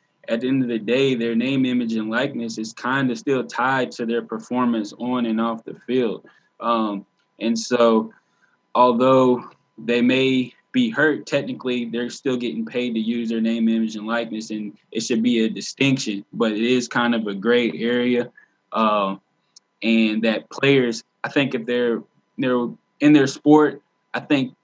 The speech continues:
and they pay attention to professional sports, they understand that it is a business. So the N F L, they get hurt, they cut you, and they move on to the next one. Um, and it's kinda cutthroat, but I think they're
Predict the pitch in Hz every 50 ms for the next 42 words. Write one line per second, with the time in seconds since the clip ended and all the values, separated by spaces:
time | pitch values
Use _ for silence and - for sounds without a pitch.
0 | _ - 123 127 123 - - 147 131 123 127 143 127 - - 110 - - - -
1 | 135 151 - - 139 123 117 - - 123 120 120 113 113 123 131 131 120 113 -
2 | 135 127 120 113 107 110 107 117 131 131 123 113 107 85 - 101 117 131 127 110
3 | 104 98 98 - - 110 110 107 107 104 - 90 85 104 123 123 120 - - 131
4 | 131 131 120 113 110 107 107 117 120 104 - - 135 135 135 127 131 - _ _
5 | _ _ - 107 104 - - - 139 135 - - - 113 110 110 113 113 113 127
6 | 127 123 113 120 120 120 120 113 113 - 113 113 107 113 127 131 131 131 - 107
7 | 98 95 95 - _ _ _ _ _ _ - 104 107 110 107 104 101 101 101 _
8 | _ _ _ _ - - 107 113 113 110 107 101 - - - 131 123 120 117 113
9 | - - 131 120 - - 131 131 135 139 - - - 107 104 117 113 110 - -
10 | - _ _ _ _ _ _ _ _ _ - 120 113 123 123 120 98 123 120